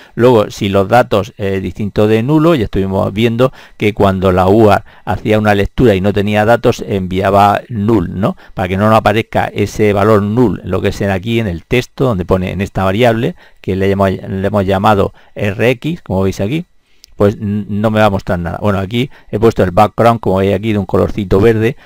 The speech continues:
aunque lo que es en, en la cámara no se aprecia mucho.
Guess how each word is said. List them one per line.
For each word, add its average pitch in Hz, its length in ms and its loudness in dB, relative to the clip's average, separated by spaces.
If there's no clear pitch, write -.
aunque 90 400 -4
lo 85 120 -2
que 98 100 -2
es - 140 -8
en, 95 320 -6
en 92 540 -8
la 92 140 -2
cámara 101 320 -2
no 95 80 -6
se - 120 -8
aprecia 98 440 -4
mucho. 82 340 -12